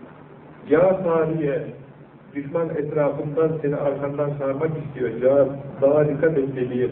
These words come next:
meşhurdur. Günümüzde de efendim,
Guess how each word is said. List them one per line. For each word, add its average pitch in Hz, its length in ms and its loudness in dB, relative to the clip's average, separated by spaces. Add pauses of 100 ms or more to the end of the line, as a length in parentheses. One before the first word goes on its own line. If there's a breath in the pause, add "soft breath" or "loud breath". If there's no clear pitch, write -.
meşhurdur. 127 500 -4 (600)
Günümüzde 185 460 6
de 196 180 2 (440)
efendim, 143 420 -4